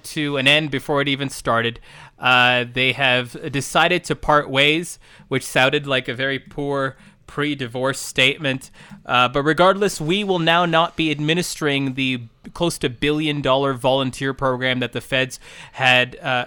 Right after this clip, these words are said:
had stated was the only charity in the country that was able to do this. Uh, so I wanna focus today on, on this story in particular.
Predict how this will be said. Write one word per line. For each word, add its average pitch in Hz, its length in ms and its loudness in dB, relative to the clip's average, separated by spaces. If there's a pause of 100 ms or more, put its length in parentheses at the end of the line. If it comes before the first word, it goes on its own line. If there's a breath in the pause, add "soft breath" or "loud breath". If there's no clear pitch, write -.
had 151 220 -2
stated 175 540 -2
was 139 260 -2
the 143 240 -6
only 196 340 2
charity 165 460 0
in 156 60 -2
the 135 80 -2
country 147 360 -2
that 135 160 0
was 131 140 -2
able 131 180 -2
to 123 120 -12
do 131 180 -2
this. 147 260 -2 (460 loud breath)
Uh, 165 260 4
so 220 160 2
I 226 80 6
wanna 349 220 0
focus 240 420 -2
today 185 300 2
on, 160 360 2
on 131 280 -2 (340)
this 220 180 2
story 196 420 -2
in 143 220 -6
particular. 190 680 -4